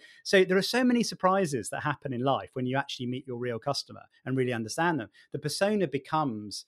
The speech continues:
this thing to hide behind that actually I think stops you doing a really good job.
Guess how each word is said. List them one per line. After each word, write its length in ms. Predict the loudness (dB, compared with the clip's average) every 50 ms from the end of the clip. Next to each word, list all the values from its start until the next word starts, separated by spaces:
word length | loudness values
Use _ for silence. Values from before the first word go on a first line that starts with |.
| _ _ _ _ _ _ _
this 220 | -4 -2 -2 -4
thing 300 | -2 0 0 2 2 0
to 100 | 0 -2
hide 300 | -2 -2 0 0 -2 -2
behind 440 | -4 -6 -6 -6 -8 -10 -12 -14 -10 -8
that 120 | -4 -2 0
actually 320 | 0 -2 -2 -4 -4 -2 2
I 160 | 4 4 4
think 280 | 4 2 -4 -8 -6 -8
stops 400 | -6 -4 -4 -6 -6 -8 -10 -10
you 80 | -10 -6 -4
doing 240 | -2 -2 -2 -4 -6
a 40 |
really 200 | -6 -8 -8 -10
good 160 | -10 -10 -12 -10
job. 220 | -10 -10 -10 -12